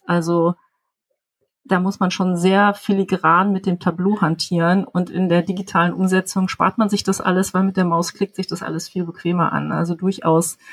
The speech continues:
äh, vom Handling in der digitalen Version mit Vorteilen versehen.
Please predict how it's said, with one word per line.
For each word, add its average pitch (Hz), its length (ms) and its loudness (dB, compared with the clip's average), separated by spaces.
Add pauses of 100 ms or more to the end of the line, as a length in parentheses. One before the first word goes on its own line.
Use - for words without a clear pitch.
(340)
äh, 170 200 2
vom 170 260 -2
Handling 180 480 0
in 175 100 -4
der 170 100 2
digitalen 175 580 0
Version 170 360 -2
mit - 120 -12
Vorteilen 196 560 -2
versehen. 208 600 0